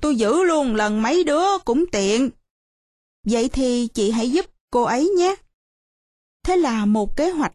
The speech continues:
được vạch ra và người phụ nữ đã đi học. Mọi người, ai cũng làm được một cái gì đó.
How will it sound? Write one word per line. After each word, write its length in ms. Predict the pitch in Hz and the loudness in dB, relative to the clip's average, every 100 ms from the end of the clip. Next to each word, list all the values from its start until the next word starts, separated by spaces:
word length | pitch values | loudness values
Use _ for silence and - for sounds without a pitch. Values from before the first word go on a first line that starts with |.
| - | -6
được 340 | 196 214 196 - | -2 0 0 -2
vạch 320 | 202 196 - | -4 -4 -6
ra 340 | - 226 233 233 - - | -6 -2 -2 -6 -10 -2
và 220 | 240 226 | 0 2
người 220 | 220 208 | 2 2
phụ 180 | - 202 | 2 2
nữ 380 | 202 180 294 370 | 2 0 0 0
đã 260 | 202 180 269 | -2 -2 -2
đi 200 | 214 220 | -2 -2
học. 300 | 202 202 156 - _ _ _ _ _ _ _ _ _ _ _ - | -2 -4 -6 -10 _ _ _ _ _ _ _ _ _ _ _ -2
Mọi 260 | 214 196 202 | 0 0 0
người, 420 | 226 226 196 165 - _ _ _ | 2 2 0 -2 -6 _ _ _
ai 260 | 233 254 311 | -2 0 0
cũng 240 | 220 233 | 0 0
làm 240 | 302 208 196 | 0 0 0
được 140 | 185 | 0
một 180 | 190 185 | -2 -2
cái 160 | 302 | -2
gì 320 | 320 208 196 156 | -2 -2 -2 -2
đó. 380 | 185 240 359 | -4 -4 -6